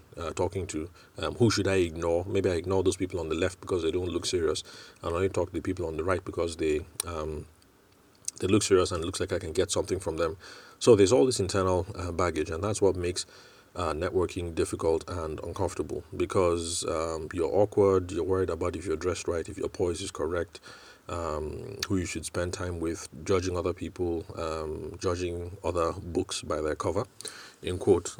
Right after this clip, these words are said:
And, um, it's all this, um, uh, head trash. That's the problem. So that is the reason why, um, I have said severally on the podcast, and when I talk to other people in the business education community, I say that it really doesn't help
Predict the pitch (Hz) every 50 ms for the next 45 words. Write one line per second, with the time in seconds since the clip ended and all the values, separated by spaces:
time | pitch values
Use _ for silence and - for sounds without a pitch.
0 | - - 87 87 87 82 82 87 87 85 85 85 82 80 - - - - 98 -
1 | 131 127 123 113 104 98 - - 90 87 82 80 78 82 82 82 92 92 - -
2 | _ _ _ - - - - - - 87 85 - - - - - 104 95 - -
3 | 90 78 - - - 90 82 - - - - 101 87 80 - - - - - -
4 | - - - - - - - - - - - 95 82 80 - - - 90 120 143
5 | 143 123 104 98 92 101 104 95 104 98 95 - - 95 - - 80 90 98 90
6 | 80 82 87 107 110 - - _ - _ - - - 90 85 85 85 85 80 78
7 | 85 85 - 82 80 - - - - - 98 92 95 87 92 - - 104 95 -
8 | 101 98 98 90 85 82 78 78 80 82 - 104 110 107 - - - - - -
9 | - - - - - - - - - - 90 90 90 98 101 95 85 - 101 95
10 | 90 - 87 85 90 85 95 90 92 95 82 80 85 82 87 90 87 92 85 -
11 | 90 80 87 - - 92 - 98 92 - 101 90 90 85 80 76 - 78 73 -
12 | - - - - - - - - - - 95 92 90 - - 127 110 90 85 82
13 | - - 85 90 120 131 143 135 113 110 107 113 101 85 95 80 - -